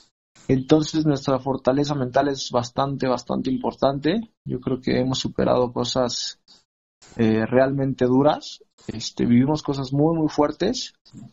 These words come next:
No descartamos que nos pueda pasar en, en, en próximos partidos. Eh,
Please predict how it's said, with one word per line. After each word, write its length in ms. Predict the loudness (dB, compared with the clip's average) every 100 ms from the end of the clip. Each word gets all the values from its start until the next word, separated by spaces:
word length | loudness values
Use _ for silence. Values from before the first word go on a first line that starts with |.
| _
No 180 | 4 6
descartamos 680 | 4 2 0 2 2 0
que 100 | -10
nos 160 | -14 -4
pueda 200 | 0 0
pasar 300 | -4 -6 -4
en, 260 | -4 -8 -10
en, 220 | -12 -12
en 180 | -6 -4
próximos 520 | -2 -2 -2 -2 -2
partidos. 800 | -4 -4 0 2 2 0 -6 -14 _
Eh, 200 | -6 -6